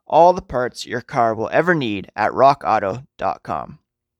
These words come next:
Let's chat for a moment about Built Bar, shall we? Built Bar is the best tasting protein bar ever, and it's new and improved and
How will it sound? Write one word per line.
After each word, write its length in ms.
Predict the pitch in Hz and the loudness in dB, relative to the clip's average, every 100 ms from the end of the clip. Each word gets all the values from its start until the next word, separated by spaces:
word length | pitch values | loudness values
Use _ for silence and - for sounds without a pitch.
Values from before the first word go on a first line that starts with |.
| _ _ _ _ _ _ _ _ | _ _ _ _ _ _ _ _
Let's 220 | 185 - | -2 0
chat 340 | - 180 - | 2 2 0
for 140 | - 156 | -4 -2
a 40 | |
moment 260 | 156 147 131 | 0 0 0
about 320 | 135 120 110 | 0 -2 -2
Built 240 | 143 - | -2 -2
Bar, 200 | 113 110 | -4 -4
shall 300 | - 139 165 | 0 4 4
we? 300 | 196 202 214 - _ _ _ | 4 0 -2 -10 _ _ _
Built 240 | 165 226 233 | 2 2 4
Bar 380 | 190 196 208 - | 4 6 4 2
is 460 | 143 151 147 147 131 | -4 -2 0 -2 -6
the 200 | 156 220 | -8 -4
best 360 | 185 170 - - | -2 -2 -2 -6
tasting 440 | 165 156 147 139 | -8 -8 -10 -10
protein 420 | - 147 - 135 | -4 -4 -4 -4
bar 200 | 120 107 | -2 -2
ever, 420 | - 151 156 156 156 - - _ | 0 2 4 2 0 -12 -20 _
and 360 | - 135 135 135 | -4 0 0 -2
it's 300 | 110 135 - | -6 -8 -2
new 380 | 170 190 190 - _ | 4 6 4 0 _
and 140 | - 127 | -8 -8
improved 600 | 123 180 180 175 170 165 | -4 2 6 6 4 -2
and 220 | 127 | -6